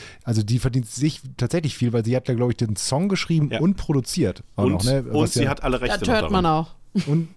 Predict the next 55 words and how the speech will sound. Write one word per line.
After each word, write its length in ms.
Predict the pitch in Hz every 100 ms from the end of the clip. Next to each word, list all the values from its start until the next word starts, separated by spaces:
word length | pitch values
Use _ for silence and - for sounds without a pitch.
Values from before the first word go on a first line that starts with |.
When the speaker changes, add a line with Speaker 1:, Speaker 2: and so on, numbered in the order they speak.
| -
Speaker 1:
ach 80 | 131
so, 220 | 123 90 - - - - -
ja. 200 | 120 107 - - - -
Und, 140 | 120
ja, 120 | 123 127
und 200 | 156 160
performt. 440 | 175 180 147 104
Also 160 | 117 123
sie 80 | 127
hat, 60 |
Speaker 2:
Und 60 | 113
Speaker 1:
glaub 100 | 110
ich, 40 |
Speaker 2:
performt, 160 | 123 127
Speaker 1:
irgendwie 100 | 123
Speaker 2:
ja. 60 | 127
Speaker 1:
alle 160 | 151
Rechte 240 | 120 107 117
dann, 240 | 110 110
ne? 200 | 127 135 135
Das 160 | 101
kommt 100 | 120
Speaker 2:
Ja. 60 | 123
Speaker 1:
ja 80 | 147
auch 40 |
noch 80 | 117
dazu. 140 | -
Das 100 | 113
sind 140 | 110 120
ja 60 |
alles 120 | 117
unterschiedliche 460 | 143 143 110 110 110
Sachen. 240 | 110 120 - -
Speaker 2:
Ja. 80 | - -
Speaker 1:
Also 300 | 135 131 127 - -
da, 120 | 127 117 143 - 156 139 165
in 140 | 160
der 140 | 156 165
Hinsicht 260 | 185 170
kann 140 | - 160
ich 60 |
wenig 140 | 151 151
sagen, 160 | 156
ja 80 | 156
gut, 320 | 151 269 - - - -
dann 160 | 156 147
ist 320 | 180 - -
dann 180 | 190 185
wenigstens 440 | 170 202 - -
mal 160 | 175 170
ein 160 | 151
Künstler 520 | - 214 247 202 196 175
und 140 | 156
nicht 160 | 165 170
irgendwelche, 840 | 165 160 147 151 151 143 127 131